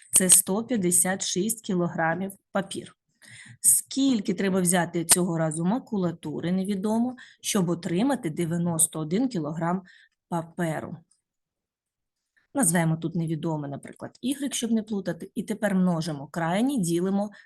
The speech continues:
на відомий середній. Тобто, знову ж таки, множимо навхрест. Шістсот на дев'яносто один та ділимо на сто п'ятдесят шість. Сто п'ятдесят шість ми щойно ділили на дванадцять, да?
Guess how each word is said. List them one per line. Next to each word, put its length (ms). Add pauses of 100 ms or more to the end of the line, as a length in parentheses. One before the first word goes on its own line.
(120)
на 160
відомий 400
середній. 480
Тобто, 260
знову 280
ж 80
таки, 180
множимо 520
навхрест. 720 (500)
Шістсот 640
на 100
дев'яносто 680
один 360
та 100
ділимо 300
на 140
сто 300
п'ятдесят 640 (320)
шість. 540 (300)
Сто 260
п'ятдесят 520
шість 680 (1040)
ми 80
щойно 320
ділили 460
на 160
дванадцять, 720
да? 240